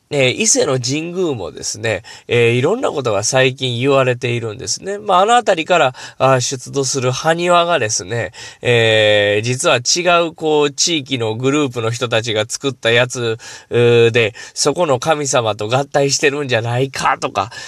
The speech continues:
あー、まあ、そういうのは今表立ってこう、出てこないわけですけれども、そういった研究もあるみたいですね。ん、そんなんがなんで出てこうへんかといえばですね、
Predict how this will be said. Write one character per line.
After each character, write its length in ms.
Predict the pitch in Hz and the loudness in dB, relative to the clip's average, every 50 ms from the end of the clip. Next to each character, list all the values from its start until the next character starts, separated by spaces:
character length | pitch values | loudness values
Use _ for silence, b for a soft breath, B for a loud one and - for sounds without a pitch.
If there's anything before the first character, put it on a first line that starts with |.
| B B B | B B B
あ 380 | - 127 127 123 120 113 110 107 | 0 2 4 4 4 4 2 0
ー、 20 | |
ま 120 | 113 123 | 2 0
あ、 60 | 123 123 | 0 2
そ 180 | - 196 202 208 | 2 2 4 4
う 40 | |
い 20 | 202 | 4
う 20 | |
の 60 | 180 | 4
は 80 | 151 123 | 2 2
今 240 | 117 123 135 139 135 | 2 2 2 4 4
表 340 | 143 175 185 202 190 196 185 | 4 4 2 0 2 2 2
立 120 | 170 175 | 2 2
っ 80 | 175 170 | 2 2
て 160 | - 131 117 | 0 -4 -4
こ 400 | 120 117 110 110 110 110 110 113 113 | -2 -2 -2 0 0 0 0 -2 0
う、 20 | |
出 140 | 127 147 147 | 0 0 0
て 100 | 175 165 | 0 -4
こ 160 | 160 170 165 | -2 -2 0
な 120 | 147 120 | 0 2
い 60 | 107 104 | 2 2
わ 120 | 110 110 | 2 0
け 120 | 113 110 95 | 0 -2 -2
で 100 | 101 104 | -2 -2
す 140 | 104 - - | -4 -4 -6
け 100 | 110 104 | -4 -4
れ 100 | 101 101 | -4 -4
ど 120 | 104 101 | -6 -8
も、 160 | 101 104 113 | -8 -6 -8
そ 220 | 120 - 170 165 170 | -6 -4 -4 -4 -4
う 40 | |
い 40 | 170 | -4
っ 20 | 165 | -4
た 180 | - - 120 | -6 -6 -6
研 260 | - - 156 156 160 | -6 -6 -8 -8 -8
究 180 | 160 - 208 196 | -8 -4 -4 -4
も 240 | 165 123 87 - - | -2 -2 -2 -2 -2
あ 100 | 110 107 | -4 -4
る 120 | 117 117 | -4 -6
み 160 | 117 131 135 | -6 -8 -6
た 140 | - 98 76 | -6 -6 -8
い 80 | 71 - | -6 -10
で 80 | 67 | -12
す 160 | - - - 165 | -14 -14 -14 -14
ね。 140 | 190 185 b b b b b _ - | -16 -18 b b b b b _ -14
ん、 160 | 165 170 165 _ - - 196 | -12 -12 -14 _ -12 -4 -4
そ 260 | - - 240 247 247 | -2 -2 -2 -4 -4
ん 60 | 240 | -2
な 100 | 254 233 | -2 -2
ん 80 | 175 135 | -2 0
が 100 | 127 127 | -2 0
な 160 | 135 139 143 | 0 0 0
ん 40 | 151 | 0
で 100 | 175 175 | -2 -2
出 140 | 214 240 | -2 -2
て 100 | 214 254 | -2 -2
こ 180 | 240 - 240 226 | -2 2 2 2
う 60 | 208 | 2
へ 80 | 185 147 | 2 -2
ん 80 | 143 131 | -4 0
か 140 | 160 175 165 | -2 -2 0
と 100 | 165 143 | 2 2
い 40 | |
え 80 | 139 135 | 2 2
ば 100 | 113 104 | 2 0
で 80 | 113 117 | -4 -6
す 140 | - - | -8 -8
ね、 180 | 120 123 110 117 | -6 -6 -6 -6